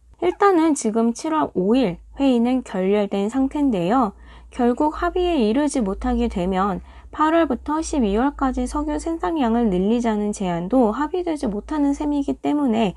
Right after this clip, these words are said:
석유 생산량은 늘어나지 않게 되죠. 단기적으로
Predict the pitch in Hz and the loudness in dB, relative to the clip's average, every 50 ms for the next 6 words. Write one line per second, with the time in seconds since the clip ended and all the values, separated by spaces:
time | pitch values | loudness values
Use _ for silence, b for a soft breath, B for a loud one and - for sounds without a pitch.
0 | B B B B B B - - 330 311 - 320 311 302 - 330 330 330 349 349 | B B B B B B -2 0 0 2 2 0 -2 0 0 -2 -2 0 -2 0
1 | 320 269 202 180 196 240 254 208 - - - 180 175 170 196 208 202 180 170 - | 2 2 2 2 2 0 0 0 -2 -4 -6 -4 -2 -2 0 0 0 0 -2 -2
2 | 170 160 160 165 - - 190 175 - - 165 151 - 151 143 151 175 - - - | -2 -4 -4 -6 -2 -2 -2 -2 0 -2 -2 -2 -2 -4 -6 -6 -8 -12 -20 -20
3 | _ b b b b b b b b - - 220 233 247 269 285 269 269 226 190 | _ b b b b b b b b 0 4 4 4 6 4 2 2 2 0 0
4 | 185 180 196 208 214 | 0 0 0 0 0